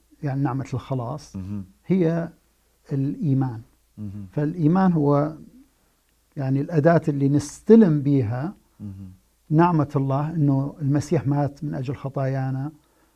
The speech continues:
Speaker 1: وإحنا رح نخلص فقط بعمل المسيح اللي عمله على الصليب،
Speaker 2: نعم.
Speaker 1: بموته
Speaker 2: مم.
Speaker 1: على الصليب، وما لنا أي دخل.
Speaker 2: دور.
Speaker 1: أي دور طبعا.
Speaker 2: مجرد إحنا دا نقبل.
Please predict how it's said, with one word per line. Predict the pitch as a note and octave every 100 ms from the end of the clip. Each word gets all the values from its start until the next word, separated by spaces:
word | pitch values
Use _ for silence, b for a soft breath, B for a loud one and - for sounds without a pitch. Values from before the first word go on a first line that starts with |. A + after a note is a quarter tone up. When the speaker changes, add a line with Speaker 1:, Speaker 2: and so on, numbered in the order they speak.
| _
Speaker 1:
وإحنا | D#3 D3 D#3 - D#3+ D#3
رح | -
نخلص | D3 - C#3+ C#3+ - - - _ _ _ _
فقط | - E3+ D3+ C3
بعمل | D3+ D3 A3 E3 C3 C3+ -
المسيح | D3+ C3+ - D3 C#3 D#3+ - _ _ _ _ _ -
اللي | F#3 C#3+
عمله | C3 D3 C3+ C3
على | C3 C3+
الصليب، | - C3 B2+
Speaker 2:
نعم. | C#3+
Speaker 1:
بموته | C3 C#3+ D3+ C#3+ C3 B2+ C3+ _ -
Speaker 2:
مم. | G2
Speaker 1:
على | C#3
الصليب، | B2+ - C#3 C3+ C3+ b b b b b F3
وما | C#3+ F3+ E3+
لنا | D3 D#3 F3
أي | D#3+ D3
دخل. | C#3 - -
Speaker 2:
دور. | - F2+ - _ _ _ _ -
Speaker 1:
أي | C#3+
دور | A#2+ - -
طبعا. | A#2+ G#2
Speaker 2:
مجرد | A#2 G#2+ - _ -
إحنا | F#2+ - G#2
دا | G#2+
نقبل. | G#2+ E2 D2+